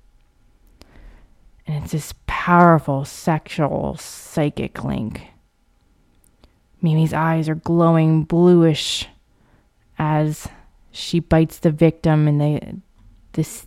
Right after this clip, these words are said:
camera angle is coming up to you from the victim's view.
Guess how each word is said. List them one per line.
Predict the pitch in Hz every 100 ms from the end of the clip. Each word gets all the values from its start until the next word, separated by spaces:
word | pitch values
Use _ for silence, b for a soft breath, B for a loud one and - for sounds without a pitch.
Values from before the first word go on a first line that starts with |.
| -
camera | - - 180 185 180 160 -
angle | 156 165 160 147 - 147 - b b b b
is | -
coming | - - 165 170
up | 165 143
to | -
you | 165 156
from | - - - 170 165 160 147 147 147 151
the | 160
victim's | 151 160 160 - 151 143 143 156
view. | 151 147 147 151 143 131 147